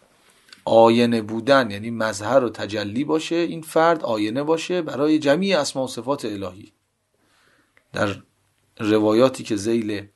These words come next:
انک لعلی خلق عظیم هست، اگه کسی رجوع کنه، دقیق روایاتش رو مطالعه کنه، جامع، به این جنبندی که بنده عرض می‌کنم خواهد رسید. ولی خب ما چون وقت نداریم مفصل نمی‌خوایم وارد بشیم، ولی به طور کلی چون این بحث حسن خلق خیلی مهمه، این نکات رو داریم بیان می‌کنیم.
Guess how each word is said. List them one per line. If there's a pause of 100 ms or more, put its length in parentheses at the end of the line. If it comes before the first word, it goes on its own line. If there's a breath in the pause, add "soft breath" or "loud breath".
(380)
انک
لعلی
خلق
عظیم
هست،
اگه
کسی
رجوع
کنه،
دقیق
روایاتش
رو
مطالعه
کنه،
جامع، (580 loud breath)
به
این
جنبندی
که
بنده
عرض
می‌کنم (180)
خواهد
رسید.
ولی
خب
ما
چون
وقت
نداریم
مفصل
نمی‌خوایم
وارد
بشیم، (540 soft breath)
ولی
به
طور
کلی
چون
این
بحث
حسن
خلق
خیلی
مهمه،
این
نکات
رو
داریم
بیان
می‌کنیم.